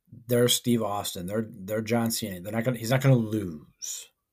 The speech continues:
um, in a match like this. Yes, Kingston beat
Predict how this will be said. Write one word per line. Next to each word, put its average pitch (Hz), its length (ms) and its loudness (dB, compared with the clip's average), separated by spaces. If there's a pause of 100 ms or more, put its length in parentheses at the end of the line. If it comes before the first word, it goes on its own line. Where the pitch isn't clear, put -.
(840)
um, 85 540 -8 (220)
in 117 100 0
a 104 60 -2
match 98 240 -6
like 92 160 -8
this. - 400 -10 (320)
Yes, 143 260 6
Kingston 131 520 6
beat 117 320 4